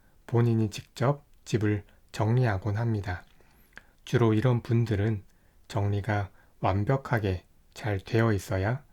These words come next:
편안함을 느끼는데 아이가 어설프게 정리해 놓은 것을 못 견디거나 아이가 느릿느릿 정리하는 것을 기다려주지 못합니다. 이런 부모님 밑에서 자란 아이들은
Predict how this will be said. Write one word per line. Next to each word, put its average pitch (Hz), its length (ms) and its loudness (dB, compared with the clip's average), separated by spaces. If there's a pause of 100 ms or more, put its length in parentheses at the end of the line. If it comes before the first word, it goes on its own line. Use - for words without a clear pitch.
(200)
편안함을 160 500 2
느끼는데 95 720 -2 (600)
아이가 113 500 0
어설프게 131 680 2
정리해 117 380 0
놓은 104 260 0
것을 110 420 -2 (280)
못 113 280 0
견디거나 107 720 -2 (540)
아이가 101 460 -2
느릿느릿 110 720 0 (340)
정리하는 104 520 -2
것을 113 440 -2 (400)
기다려주지 117 640 -2
못합니다. 107 760 -2 (1040)
이런 139 320 4
부모님 156 460 6
밑에서 113 340 0
자란 104 300 0
아이들은 95 600 -2